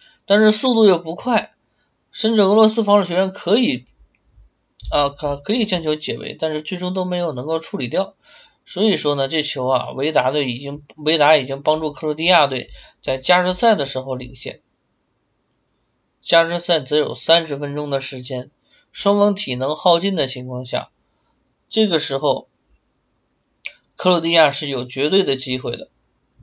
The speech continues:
一百零二分钟，也就是说加时赛上半场即将结束的时候，俄罗斯队再次做出人员调整，换下了格罗温，换上了扎格耶夫。扎格耶夫第一场比赛就受伤，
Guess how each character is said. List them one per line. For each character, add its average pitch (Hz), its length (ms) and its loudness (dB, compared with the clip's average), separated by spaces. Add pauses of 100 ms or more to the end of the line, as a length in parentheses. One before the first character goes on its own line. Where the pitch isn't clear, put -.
(420)
一 214 160 2
百 147 160 10
零 151 160 2
二 190 200 8
分 127 200 -4
钟， 127 240 -2
也 123 160 0
就 160 120 -2
是 160 60 -2
说 160 160 -4
加 175 260 4
时 170 140 0
赛 175 160 0
上 170 240 -2
半 151 100 -2
场 131 160 -6
即 127 140 -8
将 160 220 -2
结 143 180 -4
束 196 180 0
的 165 120 4
时 - 200 -4
候， 131 300 -8 (480)
俄 165 140 0
罗 180 180 2
斯 185 160 -2
队 170 180 -2
再 180 320 6
次 143 220 -4
做 147 240 2
出 143 180 -6
人 131 220 -2
员 143 160 -4
调 131 220 -2
整， 131 100 -8
换 151 320 2
下 147 100 2
了 135 120 -2
格 123 120 -8
罗 147 120 2
温， 165 180 -2 (340)
换 151 360 6
上 143 120 0
了 127 120 2
扎 127 260 -2
格 127 100 -6
耶 127 220 -4
夫。 131 320 -10 (220)
扎 185 200 6
格 196 80 2
耶 196 160 4
夫 202 160 0
第 226 240 -2
一 233 140 4
场 175 180 4
比 135 140 -2
赛 131 180 0
就 131 140 -4
受 123 180 -4
伤， 135 300 -8